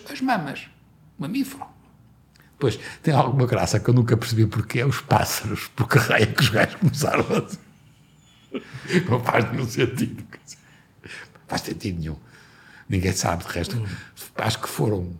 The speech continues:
Speaker 1: foram, no fundo, dinossauros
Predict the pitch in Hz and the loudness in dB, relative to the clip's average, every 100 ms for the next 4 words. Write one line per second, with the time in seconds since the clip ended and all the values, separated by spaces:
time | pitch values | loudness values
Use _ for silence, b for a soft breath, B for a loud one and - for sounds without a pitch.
0 | B B B B - - 120 104 90 92 | B B B B -10 -4 0 0 0 -4
1 | 92 110 - - - 180 - _ - - | -8 -14 -18 -16 -12 -12 -14 _ -20 -18
2 | 87 98 95 101 - 101 107 101 95 113 | -12 -6 -4 -4 -4 0 4 6 6 4
3 | 107 113 110 | 4 2 -2